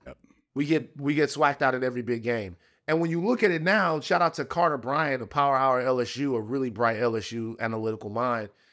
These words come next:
Speaker 2: He pointed out that, you know, we've already been, we had a great season last year, but we've already been blown out, like, a bunch of times. Like, we've blown out in this game. We're blown out against Tennessee. We're blown out against Georgia.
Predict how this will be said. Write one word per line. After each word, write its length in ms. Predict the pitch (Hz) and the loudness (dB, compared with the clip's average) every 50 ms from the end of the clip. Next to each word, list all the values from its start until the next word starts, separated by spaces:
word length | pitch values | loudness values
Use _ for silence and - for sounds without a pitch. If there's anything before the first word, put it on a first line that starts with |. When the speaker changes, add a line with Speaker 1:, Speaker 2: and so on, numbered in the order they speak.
| _ _ _ _ | _ _ _ _
Speaker 2:
He 100 | - 185 | -6 -4
pointed 300 | 160 208 208 190 170 170 | 2 2 2 4 6 6
out 240 | 185 196 185 165 131 | 6 6 4 4 2
that, 220 | 156 143 131 - _ _ _ _ _ _ _ _ _ _ - | 0 -2 -2 -2 _ _ _ _ _ _ _ _ _ _ 0
you 80 | 165 | 2
know, 220 | 160 151 139 135 - | 4 4 4 2 0
we've 200 | - 147 156 143 | -4 -6 0 4
already 280 | 202 202 220 214 202 185 | 6 6 8 8 6 6
been, 320 | 165 160 151 143 139 120 _ _ _ _ _ _ - | 4 2 -2 -2 -6 -14 _ _ _ _ _ _ -4
we 140 | 147 147 | 0 4
had 120 | 175 208 180 | 4 4 4
a 60 | 147 | 2
great 220 | 120 147 175 160 | 2 2 0 0
season 320 | 151 - 180 208 196 180 147 | 0 -2 -4 -2 -2 -2 0
last 260 | 123 113 110 - - | 0 -2 -2 -4 -6
year, 80 | 120 117 | -6 -6
but 80 | 117 | -6
we've 160 | 117 123 123 | -6 -4 0
already 240 | - 202 233 214 185 | 2 4 6 6 6
been 160 | 151 147 131 | 4 2 -4
blown 340 | 113 113 123 151 156 151 139 147 | -4 -2 0 0 2 2 2 2
out, 280 | 151 147 123 107 - _ | 2 2 0 -2 -6 _
like, 140 | - 120 113 | -10 -10 -8
a 40 | 110 | -6
bunch 220 | 107 190 202 - | -2 -2 -2 -2
of 60 | 151 - | -4 -2
times. 380 | 190 190 202 180 151 123 107 | 0 2 2 2 2 0 -2
Like, 160 | 120 117 107 | -4 -6 -4
we've 200 | 113 120 117 107 - - | -6 -10 -10 -12 -12 -8
blown 260 | - 135 175 190 190 185 | -2 0 2 4 4 4
out 140 | 175 165 | 2 2
in 60 | 147 156 | 2 0
this 180 | 156 139 131 | -2 -4 -4
game. 260 | 131 143 139 147 143 | -4 -4 -2 -2 -2
We're 120 | 135 113 101 | -4 -4 -6
blown 340 | 101 113 156 180 180 175 175 | -4 -2 0 0 2 2 2
out 140 | 165 151 | 2 2
against 280 | 151 135 147 143 143 - | 0 -2 -4 -6 -6 -6
Tennessee. 520 | - 139 139 123 - 131 135 131 131 135 _ _ _ _ _ _ _ | -6 -6 -6 -6 -6 -6 -6 -6 -6 -8 _ _ _ _ _ _ _
We're 80 | - - | -20 -20
blown 420 | - - 131 165 190 196 196 190 | -12 -4 0 2 2 4 4 4
out 220 | 185 170 165 160 151 | 4 4 4 4 2
against 420 | 147 131 131 147 131 120 - - | 0 -2 -4 -6 -6 -6 -10 -10
Georgia. 520 | 104 117 131 127 131 123 117 127 127 123 | -4 0 0 2 0 0 -2 -2 -4 -6